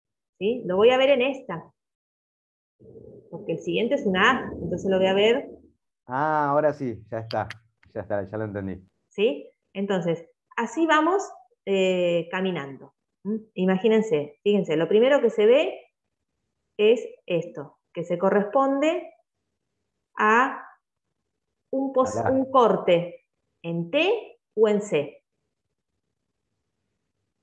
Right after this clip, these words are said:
Speaker 1: ¿Sí? ¿Cómo? Em, no,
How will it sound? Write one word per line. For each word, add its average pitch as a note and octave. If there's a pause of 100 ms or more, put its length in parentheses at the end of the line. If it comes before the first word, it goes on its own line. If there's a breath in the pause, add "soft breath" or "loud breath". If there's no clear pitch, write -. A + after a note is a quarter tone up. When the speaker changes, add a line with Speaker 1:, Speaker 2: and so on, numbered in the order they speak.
(320)
Speaker 1:
¿Sí? B3+ (2250)
¿Cómo? A3+ (300)
Em, F3+ (1300)
no, G#3+